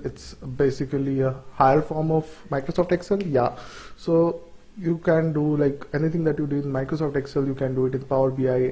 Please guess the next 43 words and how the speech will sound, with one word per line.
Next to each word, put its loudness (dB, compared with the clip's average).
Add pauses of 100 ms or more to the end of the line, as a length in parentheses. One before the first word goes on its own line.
and -4
that -2
too -2
in 0
a 2
very 4
better 0 (440)
and -4 (140)
improved 2
format. 0 (160)
So 4 (160)
data 6
visualization, 2
data 6
representation, 0
data 2
modeling -2
can -4
be -6 (100)
done 2
in -4
a -2 (200)
very 2
fabulous 2
way 2
in -4
Power 0
B -2
I, 0 (380)
and -8
Power 6
B 0
I 8
is 4
integrated -2
with 0
Azure 0 (840)
cloud 4
services. -4 (840)
So 2
if 0
you 6
are, 8